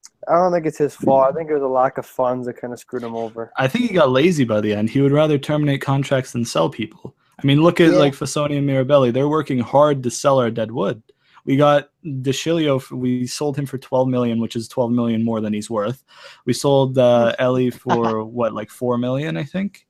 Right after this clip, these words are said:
Speaker 2: Kuchka we
Speaker 1: Who?
Speaker 2: sold for six million,
Speaker 1: Who, who did we
Speaker 2: uh,
Speaker 1: sell?
Speaker 2: which was, uh, Rodrigo Ellie.
Speaker 1: Who the hell is Ellie? It's Eli, isn't it?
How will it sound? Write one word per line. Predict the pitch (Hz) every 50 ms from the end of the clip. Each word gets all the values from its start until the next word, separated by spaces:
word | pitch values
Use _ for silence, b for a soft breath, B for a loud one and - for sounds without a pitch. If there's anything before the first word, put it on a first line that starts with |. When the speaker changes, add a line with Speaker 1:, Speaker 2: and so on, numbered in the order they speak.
| _ b b b b b b b
Speaker 2:
Kuchka | b - 160 143 - - 180 -
we | 233 277
Speaker 1:
Who? | 311
Speaker 2:
sold | 233 156 151 139
for | - - 135
six | 131 - - 147 147 147 -
million, | 151 151 151 151 156 156 156 156 156 151 143
Speaker 1:
Who, | 226 233 180
who | 165 240
did | 269 311
we | 320 311
Speaker 2:
uh, | - 113 113
Speaker 1:
sell? | - -
Speaker 2:
which | - - -
was, | 113 117 - - _ _ _ _ _ _ _ _ _ -
uh, | 127 120 123 127
Rodrigo | 127 131 131 143 151 143 139 123
Ellie. | 117 110 107 98 98 95 _ _ _ _ _ _ _ _ _ _ _ _ _ _ _ _
Speaker 1:
Who | - 330
the | 311 247
hell | 220 254 277 262
is | 214
Ellie? | 214 233 262 240 196 147 131
It's | 127 - -
Eli, | 180 233 254 226 170 139 120 113 123
isn't | 139 151 185 240
it? | 285 277 220